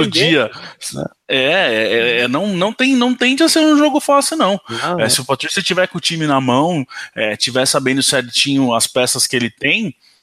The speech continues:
Speaker 2: ele pode complicar bem, sim, pros Patriots.
Speaker 1: Pois é. Aí na semana seguinte é o primeiro da divisão contra os Dolphins, e aí o reencontro é com o Amendola.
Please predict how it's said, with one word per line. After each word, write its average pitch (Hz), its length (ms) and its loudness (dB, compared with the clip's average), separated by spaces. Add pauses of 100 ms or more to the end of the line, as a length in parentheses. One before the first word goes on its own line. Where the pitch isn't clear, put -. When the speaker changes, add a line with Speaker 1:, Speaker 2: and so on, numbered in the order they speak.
Speaker 2:
ele 117 160 0
pode 123 240 -2
complicar 208 400 -2
bem, 294 180 0
sim, - 160 2
pros - 140 -4
Patriots. - 460 -4 (180)
Speaker 1:
Pois - 220 -2
é. 117 180 2 (340)
Aí 165 140 2
na 190 140 2
semana 196 420 4
seguinte 208 540 0
é 240 40 8
o 202 40 -4
primeiro 175 600 2
da 165 640 -2
divisão 180 760 0
contra 190 400 0
os 208 160 -4
Dolphins, 190 840 0 (460)
e 170 120 2
aí 180 220 6
o 190 60 6
reencontro 185 580 2
é 185 60 2
com 208 580 4
o 185 80 4
Amendola. 127 680 2